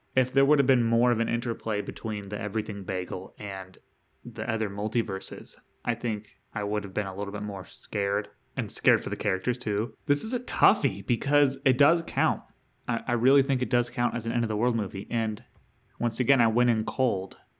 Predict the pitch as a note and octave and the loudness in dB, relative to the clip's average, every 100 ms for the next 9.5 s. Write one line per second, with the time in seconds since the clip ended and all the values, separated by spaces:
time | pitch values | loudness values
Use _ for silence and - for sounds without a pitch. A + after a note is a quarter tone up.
0 | _ _ - G2+ A2+ G#2 G#2 A#2 G#2+ G2+ | _ _ -4 0 0 0 2 4 4 4
1 | G2 - _ _ A2+ G2+ G2 A2+ G#2+ F#2+ | 0 -8 _ _ -6 -4 -2 -2 -2 -6
2 | F2+ A#2+ A2+ G#2 A2 A#2 G2 - - D3 | 0 2 2 2 2 2 0 -8 -8 -6
3 | D#3 F3+ G#3 F#3+ G3 F#3 E3+ E3+ D3 C#3 | -4 -4 -6 -4 -2 -2 -2 -2 0 2
4 | C#3 C3+ B2+ G2+ - - - A2+ A#2 F3 | 2 2 -2 -4 -10 -10 -4 0 2 2
5 | D4 - _ - A#2+ - - C3 - - | 0 -4 _ -2 -2 -6 -2 0 0 2
6 | A2+ C3 - D3+ C3+ - A2+ A#2+ D3+ C3+ | 2 2 0 0 0 0 0 2 -2 0
7 | A#2 B2 F3 C3 B2+ G#2 G2 F2+ F#2+ G2 | 0 4 4 2 -2 -4 -6 -8 -8 0
8 | A2+ D3 D#3+ F#3+ B2 C3+ C3 A2+ - _ | 4 4 4 2 2 0 0 0 -4 _
9 | - C3 D3 C#3+ | 2 6 6 2